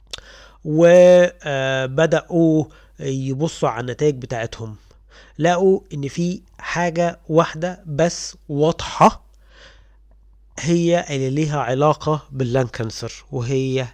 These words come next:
التدخين. ما بين كل الأسئلة اللي سألوها دي،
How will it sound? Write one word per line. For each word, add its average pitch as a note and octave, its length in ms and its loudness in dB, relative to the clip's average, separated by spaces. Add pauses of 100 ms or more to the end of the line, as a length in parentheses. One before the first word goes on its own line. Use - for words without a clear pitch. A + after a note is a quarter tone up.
(120)
التدخين. - 540 -16 (540)
ما B2+ 60 -6
بين F3+ 320 4 (100)
كل G#3 360 4
الأسئلة D#3+ 500 -8
اللي B2+ 120 -10
سألوها C#3 480 -2
دي، D3+ 240 -4